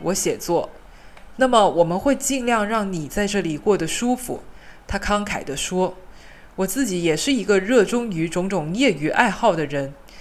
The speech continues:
这里的船模型都是我有空的时候自己做的，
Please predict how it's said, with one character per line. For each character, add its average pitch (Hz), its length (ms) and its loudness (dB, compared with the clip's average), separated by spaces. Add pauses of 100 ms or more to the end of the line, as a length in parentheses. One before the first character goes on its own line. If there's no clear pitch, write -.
(260)
这 - 180 0
里 196 120 0
的 165 100 -2
船 170 240 -2
模 190 220 2
型 170 280 -4
都 220 160 4
是 233 140 -2
我 175 180 4
有 185 160 2
空 226 280 -2
的 175 80 -2
时 - 160 -6
候 160 240 -2
自 175 180 -10
己 156 160 -8
做 202 300 4
的， - 180 -8